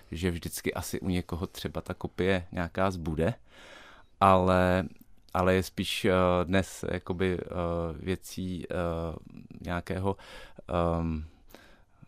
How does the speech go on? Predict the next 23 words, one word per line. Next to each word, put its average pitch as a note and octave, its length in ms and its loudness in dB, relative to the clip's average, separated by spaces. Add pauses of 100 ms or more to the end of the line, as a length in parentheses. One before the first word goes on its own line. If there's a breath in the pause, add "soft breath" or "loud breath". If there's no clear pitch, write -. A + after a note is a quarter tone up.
(300 soft breath)
je G2 80 2
daleko A2 320 8
jednodušší, G#2 720 4
eh, - 40 -8 (420)
s-, - 340 -10
najednou F#2+ 760 4
prostě - 320 -4
něco F#2 420 0 (120)
třeba F2+ 300 -4
z - 60 -10
toho F2+ 160 -2
vysílání F2 480 -2
vyřadit, E2 460 -2 (120)
protože F#2 420 2
je F2+ 100 4
to F#2+ 160 -2
daleko F2 340 0
lépe F2+ 320 2 (220 loud breath)
evidované F2 680 2
a F2+ 160 0
daleko E2 380 -2
lépe, E2 300 0 (100)
eh, - 400 -20